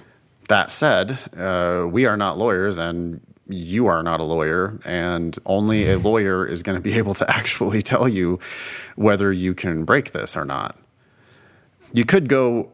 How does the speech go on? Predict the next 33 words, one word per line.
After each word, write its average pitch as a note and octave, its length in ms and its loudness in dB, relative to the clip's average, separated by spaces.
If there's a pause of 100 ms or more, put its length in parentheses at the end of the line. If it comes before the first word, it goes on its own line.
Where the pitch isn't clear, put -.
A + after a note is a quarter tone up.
(140)
go A#2 220 2
it G#2+ 60 2
alone, G#2+ 540 0 (100)
like, E2 220 -4
go G2+ 180 0
rogue G2 640 0 (260)
and F2 340 -4
just F2+ 240 -2 (1000)
walk F#2+ 340 2
away F#2+ 200 2
from, G2 200 -2
you F2 160 -4
know, F2 140 0
withdraw A#2 380 4
from A2+ 200 -4
that A2 240 0
school A#2+ 460 0
and E2+ 200 -4 (180)
go A2 120 4
to G#2+ 80 0
school G#2 220 0
somewhere G2+ 340 2
else. G#2 280 0 (460)
But - 140 0
man, C#3 240 4
if B2+ 140 -2
they D3+ 100 2
found C#3+ 380 0
out, C3+ 440 2 (1120)
I A2+ 400 2
don't B2 120 0
know. B2+ 300 0 (680)
I, G#2+ 420 2